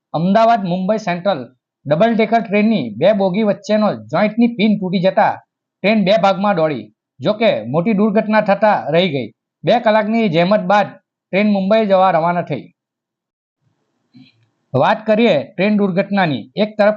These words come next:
સમગ્ર દેશમાં પંદરમી ઓગસ્ટની ઉજવણી કરી રહ્યા છે, ત્યારે સુરતના ગોઠાણ રેલવે સ્ટેશન નજીક અમદાવાદથી મુંબઈ સેન્ટ્રલ તરફ જતી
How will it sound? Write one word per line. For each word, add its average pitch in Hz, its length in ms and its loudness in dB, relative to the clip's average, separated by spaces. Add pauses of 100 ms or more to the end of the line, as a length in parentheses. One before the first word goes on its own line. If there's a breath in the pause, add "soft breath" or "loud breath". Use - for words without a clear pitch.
સમગ્ર 185 320 -2
દેશમાં 170 400 -4
પંદરમી 175 380 0
ઓગસ્ટની 180 380 0
ઉજવણી 175 340 0
કરી 170 240 0
રહ્યા 170 300 2
છે, 175 160 -4
ત્યારે 165 380 0 (440)
સુરતના 208 340 0
ગોઠાણ 151 360 0
રેલવે 185 260 0
સ્ટેશન 185 320 -4
નજીક 160 380 -4 (320)
અમદાવાદથી 202 640 0
મુંબઈ 180 320 -2
સેન્ટ્રલ 180 340 -6
તરફ 170 220 -2
જતી 139 500 -6